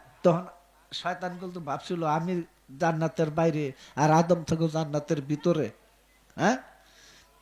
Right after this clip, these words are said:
তখন কিন্তু শয়তান কিন্তু বলছিল, "আল্লাহ, তাইলে আমার কিয়ামত পর্যন্ত হায়াত দাও।" আল্লাহ বলল, "যাও, তোমার কিয়ামত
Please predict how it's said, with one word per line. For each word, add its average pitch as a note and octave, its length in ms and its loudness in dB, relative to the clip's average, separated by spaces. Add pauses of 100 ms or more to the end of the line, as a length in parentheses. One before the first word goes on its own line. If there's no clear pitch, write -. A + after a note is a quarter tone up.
(360)
তখন F3+ 260 0
কিন্তু G3+ 240 -2
শয়তান F3+ 400 4
কিন্তু F#3 240 -2
বলছিল, E3 420 0
"আল্লাহ, D#3 380 2 (480)
তাইলে D#3 220 6
আমার D#3+ 300 4
কিয়ামত E3+ 420 2
পর্যন্ত F3 220 0
হায়াত D3 360 4
দাও।" A#2 300 4 (1300)
আল্লাহ D#3+ 260 6
বলল, D3+ 200 6
"যাও, D#3 140 4
তোমার D3+ 320 4
কিয়ামত E3+ 340 2